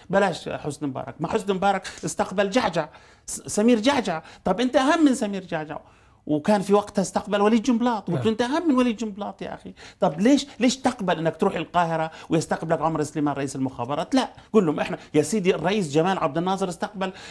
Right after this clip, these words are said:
Speaker 1: ياسر عرفات عند، وقبل أن تكون منظمة التحرير، وقبل أن يكون رئيس منظمة التحرير، يعني في سوابق، يعني لماذا أن تقبل؟" حتى كمان السيد م-، محمود الزهار و-،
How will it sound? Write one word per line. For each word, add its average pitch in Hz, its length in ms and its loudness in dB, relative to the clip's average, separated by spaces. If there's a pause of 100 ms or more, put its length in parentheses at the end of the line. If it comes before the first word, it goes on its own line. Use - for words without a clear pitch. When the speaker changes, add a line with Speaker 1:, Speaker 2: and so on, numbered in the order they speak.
Speaker 1:
ياسر 190 340 0
عرفات 196 520 -4
عند، 160 180 -4 (120)
وقبل 196 380 2
أن 208 100 2
تكون 208 320 0
منظمة 196 320 -2
التحرير، 196 340 -4
وقبل 165 220 -2
أن 175 100 -2
يكون 185 200 -2
رئيس 214 200 2
منظمة 214 260 -4
التحرير، 190 420 -8 (380)
يعني 143 200 0
في 254 180 2
سوابق، 269 440 2 (240)
يعني 156 200 2
لماذا 220 420 4
أن 170 240 -4 (140)
تقبل؟" 220 300 -2
حتى 269 260 -2
كمان 190 300 -4
السيد 170 340 -4
م-، 160 180 -6 (200)
محمود 170 240 0
الزهار 143 420 -4
و-، 180 160 4